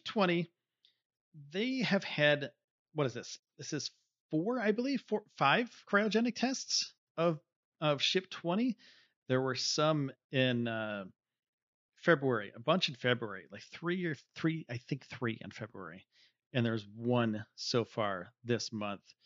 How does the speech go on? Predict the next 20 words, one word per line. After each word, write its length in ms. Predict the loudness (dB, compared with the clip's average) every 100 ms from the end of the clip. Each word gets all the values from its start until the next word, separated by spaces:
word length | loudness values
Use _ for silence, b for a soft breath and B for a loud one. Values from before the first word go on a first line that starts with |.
| b b b _
So 380 | -4 0 0 -2
that's 220 | -8 -10
four 380 | -6 -2 0 -2
at 140 | -8 -10
least 520 | -14 -8 -6 -6 -8
of 80 | -10
a 40 |
cryogenic 540 | -10 -8 -6 -6 -10 -8
test. 180 | -8 -8 B B
They've 140 | -4 -2
had 120 | -2
a 60 |
static 440 | -4 -2 2 2 0
fire, 260 | -8 -8 -10
a 60 | -2
bunch 220 | -2 0
of 40 | -4
static 280 | -4 -4 -6
fires 240 | -10 -6
too. 220 | -4 -6